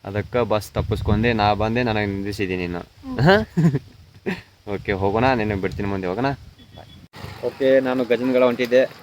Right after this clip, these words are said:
Speaker 1: ಇತ್ತ ಸೈಡ್ ತಂದ ಮತ್ತೆ ರಿ-, ರಿ-, U-turn ಹೊಡೆದ ಕ್ಯಾಸ್ ಇತ್ತ ಸೈಡ್ ಬಂದು ನಾವು ಇವಾಗ ಶಾಲೆಯಲ್ಲಿ ಅವನಿಗೆ ಬಿಟ್ಟೆ ಹೋದ ಹುಡುಗ. ಶಾಲೆಗೆ ಹೋದ. ಶಾಲೆಗೆ ಹೋದ ಇವ. ಓಕೆ,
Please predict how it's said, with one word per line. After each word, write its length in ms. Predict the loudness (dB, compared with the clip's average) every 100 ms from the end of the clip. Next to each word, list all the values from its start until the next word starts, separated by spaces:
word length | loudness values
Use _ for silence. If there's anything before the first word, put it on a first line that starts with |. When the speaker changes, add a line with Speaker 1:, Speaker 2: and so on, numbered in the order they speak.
| -10
Speaker 1:
ಇತ್ತ 160 | 0
ಸೈಡ್ 420 | 2 4 4 4
ತಂದ 220 | 4 2 4
ಮತ್ತೆ 600 | 4 2 2 4 6 4
ರಿ-, 340 | 2 0 -2
ರಿ-, 200 | 0 0
U-turn 260 | 4 2 4
ಹೊಡೆದ 200 | 0 0
ಕ್ಯಾಸ್ 260 | 2 0
ಇತ್ತ 160 | 2 0
ಸೈಡ್ 300 | 2 2 0
ಬಂದು 220 | 0 -2
ನಾವು 260 | 0 0 2
ಇವಾಗ 260 | 2 2 2 2 0 -2
ಶಾಲೆಯಲ್ಲಿ 360 | 2 4 6 6
ಅವನಿಗೆ 240 | 4 2
ಬಿಟ್ಟೆ 240 | -2 0 0
ಹೋದ 260 | 2 2
ಹುಡುಗ. 260 | 2 -2 -4 -6 -8 -18 -20 -20 -20 -12
ಶಾಲೆಗೆ 340 | -8 -6 -6 -6
ಹೋದ. 100 | -8 -10 -14 -16 -14 -14 -14 -14 -16 -14 -14 -14 -10 -8 -4 -4 -4 -4 -4 -6 -6 -10 -12 -14 -16 -16 -10
ಶಾಲೆಗೆ 500 | -8 -8 -6 -6 -4
ಹೋದ 240 | 0 2
ಇವ. 180 | 2 2 2 0 -6 -20 -18 -16 -16 -16 -20 -20 -14
ಓಕೆ, 280 | -6 0 0